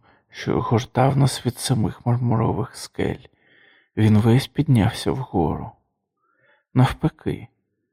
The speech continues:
все тут у тихому, непорушному повітрі, наче в центрі урагану, було видно дуже виразно. Пташині голоси тепер також замовкли,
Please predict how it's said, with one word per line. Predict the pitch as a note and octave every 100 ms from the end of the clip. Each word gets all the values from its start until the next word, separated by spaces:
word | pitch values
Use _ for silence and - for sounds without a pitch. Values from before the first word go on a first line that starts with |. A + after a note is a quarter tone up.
| _
все | - - - C#3 D3+
тут | - - - -
у | C#3
тихому, | - A#2+ - C#3+ C3+
непорушному | A2+ A#2 A#2 A2 A2 - A#2 G#2
повітрі, | - A2 A#2+ D#3 - - D#2 _ _ _ _ -
наче | A#2 G#2 -
в | A#2
центрі | - A#2 A#2 -
урагану, | F#2+ B2+ C3+ A#2+ C3 A2+ E2 C2+ - _ _ _ _ _
було | - A#2 A#2+
видно | B2+ C3+ C#3 C3+
дуже | C3+ B2 A#2+
виразно. | A#2 B2+ B2+ F#2 - F#2+ - _ _ _ _ _ - _ _ _
Пташині | - - A2+ - C3+
голоси | A#2+ C3 A2 A#2+ - - D#3 F#3 _ _ _ _
тепер | A2+ - D#3
також | - A2 - G#2+ B2+
замовкли, | G#2+ G#2 F#2+ - - C#2